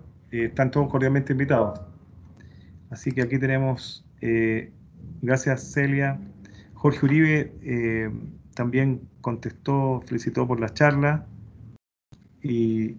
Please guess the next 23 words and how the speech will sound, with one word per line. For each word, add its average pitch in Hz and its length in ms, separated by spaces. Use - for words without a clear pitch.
también, 120 680
eh, 110 440
muy 123 160
amable. 110 480
Bueno, 135 400
un 147 120
abrazo 151 440
a 151 80
todas 170 220
y 170 40
a 170 60
todos, 170 280
pues, 117 160
así 143 120
que 143 100
esperamos 147 500
vernos 165 600
el, 123 320
a 120 40
fines 160 220
de 151 100
marzo 175 380
con 139 300